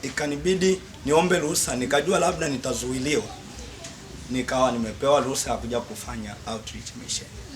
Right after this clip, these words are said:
Kwa hiyo namshukuru Mungu sana. Nataka nikwambie tu kwamba mia-,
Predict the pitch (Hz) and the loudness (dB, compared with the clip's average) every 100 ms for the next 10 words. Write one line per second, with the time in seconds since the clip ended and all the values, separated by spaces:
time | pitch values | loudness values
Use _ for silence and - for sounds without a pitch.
0 | - - - - 143 175 185 170 - - | -12 -12 -12 -2 6 6 6 2 -2 4
1 | 214 208 196 185 - 165 120 127 170 208 | 6 6 4 2 0 0 0 0 0 0
2 | 208 190 156 156 185 156 147 127 107 104 | 0 0 0 2 0 2 2 4 2 -4
3 | - - - - - - - 180 208 254 | -12 -16 -16 -16 -16 -18 -8 6 8 8